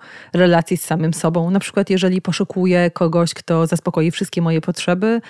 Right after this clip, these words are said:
albo poszukuję kogoś, kto mnie uzupełni, tym puzelkiem będzie albo drugą połówką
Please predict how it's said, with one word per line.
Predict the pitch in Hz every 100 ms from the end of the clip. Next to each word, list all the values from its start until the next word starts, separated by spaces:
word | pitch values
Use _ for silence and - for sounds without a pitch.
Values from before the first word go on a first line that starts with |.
| - - -
albo | 185 175 165
poszukuję | 175 180 - 170
kogoś, | - 165 165
kto | - 170
mnie | 175
uzupełni, | - 190 175 165 185 175 175 180
tym | - 175
puzelkiem | 185 180 165 170 165
będzie | 160 160 160 151
albo | 156 160
drugą | 160 160 156 160
połówką | 160 160 - 175 160